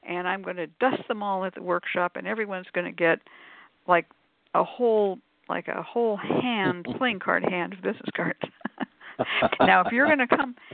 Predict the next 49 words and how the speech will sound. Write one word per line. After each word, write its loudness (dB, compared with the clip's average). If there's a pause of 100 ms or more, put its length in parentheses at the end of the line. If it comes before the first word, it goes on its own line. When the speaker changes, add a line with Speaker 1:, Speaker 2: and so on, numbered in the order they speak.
(140)
Speaker 1:
if -12
y'all 2
are -2
gonna -6
come -4
to -8
the -4
festival, -2 (180)
remember -8
the, -10 (240)
the -8
Hoodoo -8
Heritage -2
Festival, -2
the -2
last 0
one -4
that -6 (100)
I 0
personally -2
am -4
hosting -4
here -4
on -6
my 2
lawn, -4 (840)
that 4
will 0
be -4
May -2
eleventh 0
and -10
twelfth. 2 (220)
And -4 (120)
if -8
you -6
are 2
coming -4
to -4
the -10
festival -4
and -8
you -8
are 0
gonna -4
be -6
there -4
on -4
Sunday, 4